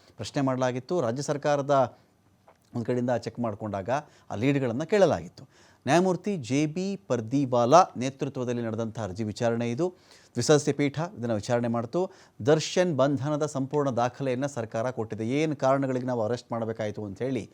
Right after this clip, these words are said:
ದಾಖಲೆಯನ್ನು ಕೊಡಲಾಗಿದೆ. ಆ ಕಡೆಯಿಂದ ದರ್ಶನ್ ಪರ ವಕೀಲರು "ಇಷ್ಟೊಂದು ಸಾಕ್ಷಿಗಳಿವೆ ಸ್ವಾಮಿ, ಯಾವ ಸಾಕ್ಷಿಗಳು ಕೂಡ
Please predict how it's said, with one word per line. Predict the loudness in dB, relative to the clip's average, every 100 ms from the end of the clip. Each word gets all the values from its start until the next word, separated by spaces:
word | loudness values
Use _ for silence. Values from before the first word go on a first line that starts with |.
| _ -20 _ -2
ದಾಖಲೆಯನ್ನು | 0 2 2 2
ಕೊಡಲಾಗಿದೆ. | -2 0 0 0 -4 -6 _ 0
ಆ | 4
ಕಡೆಯಿಂದ | 4 4 2 2
ದರ್ಶನ್ | 2 0 -2 -2
ಪರ | -2
ವಕೀಲರು | -2 -4 -4 0 0 0 -6 -8 -6
"ಇಷ್ಟೊಂದು | 0 2 2
ಸಾಕ್ಷಿಗಳಿವೆ | 2 0 0 2 4 2
ಸ್ವಾಮಿ, | 0 -4 0
ಯಾವ | 4 4 4
ಸಾಕ್ಷಿಗಳು | 2 0 0 -2 0
ಕೂಡ | 2 4